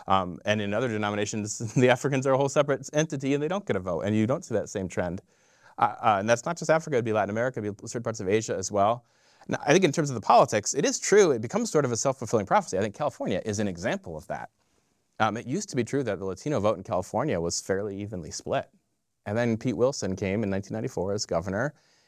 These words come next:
and advanced a, a proposition and stood behind a proposition that was viewed by a lot of Hispanic immigrants and, frankly, their U S born adult children who get to vote,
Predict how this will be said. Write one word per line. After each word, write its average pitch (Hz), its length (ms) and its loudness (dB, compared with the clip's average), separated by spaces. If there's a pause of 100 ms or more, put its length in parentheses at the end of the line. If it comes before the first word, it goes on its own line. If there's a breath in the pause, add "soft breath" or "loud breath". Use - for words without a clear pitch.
(100)
and 98 420 -2
advanced 98 460 -2
a, 92 200 2
a 85 40 -6
proposition 110 680 0
and 113 120 -2
stood 107 160 -2
behind 95 200 -4
a 101 40 -6
proposition 101 500 -4
that 92 120 -6
was 92 340 -4
viewed 104 340 0
by 107 100 0
a 98 60 0
lot 101 240 2
of 120 260 -4
Hispanic 107 420 -2
immigrants 120 480 -6
and, 131 240 0
frankly, 127 280 -2
their 113 180 2
U 110 160 0
S 107 120 -2
born 113 400 -2 (460)
adult 117 240 4
children 123 340 2
who 127 100 -4
get 123 140 -4
to 110 60 -4
vote, 117 360 2